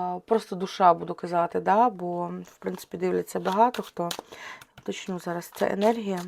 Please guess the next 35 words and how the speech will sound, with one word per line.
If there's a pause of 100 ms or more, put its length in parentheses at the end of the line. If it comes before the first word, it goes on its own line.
(100)
Дайте
старший
аркан,
якщо
це
енергія. (1200)
Да,
старший
аркан
випадає,
це
говорить
про
те,
що (160)
це
енергія,
це
не
говорить
нам (500)
про
чоловічу
або
про
жіночу
стать,
це
говорить
про (460)
саме, (460)
дивіться,
як
класно,
да?